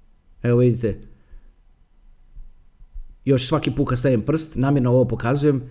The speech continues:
da vidite, jer ovoliko ćete puta i vi morate staviti prst da biste zapisali sve riječi.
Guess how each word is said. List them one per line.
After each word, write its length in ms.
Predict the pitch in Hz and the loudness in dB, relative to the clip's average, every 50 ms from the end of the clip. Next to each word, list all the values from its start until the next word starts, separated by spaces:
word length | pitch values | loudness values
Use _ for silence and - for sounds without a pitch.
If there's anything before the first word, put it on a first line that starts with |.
| - - | -12 -4
da 100 | - 127 | 0 0
vidite, 220 | 135 131 - 123 | 2 2 2 4
jer 120 | 139 147 151 | 4 6 8
ovoliko 300 | 151 160 185 175 185 151 | 8 8 8 6 4 0
ćete 260 | - 123 127 151 123 | -2 0 0 0 2
puta 240 | 156 165 165 - 151 | 4 2 4 6 6
i 60 | 143 | 6
vi 120 | 139 143 | 6 4
morate 360 | 135 120 113 117 117 - 120 | 4 2 2 -2 -2 -2 -4
staviti 260 | 117 - 127 120 123 123 | -2 0 0 0 2 0
prst 240 | 131 127 123 - | -2 -4 -4 -4
da 100 | 101 120 | -4 -2
biste 220 | 113 117 117 - 123 | -2 -2 -2 -2 -2
zapisali 520 | 107 120 123 - 127 127 123 127 117 110 | -2 -2 0 0 0 0 0 0 -2 -2
sve 160 | - - 123 | 0 0 0
riječi. 400 | 113 117 113 110 - - - - | 0 2 0 -2 -2 -6 -10 -12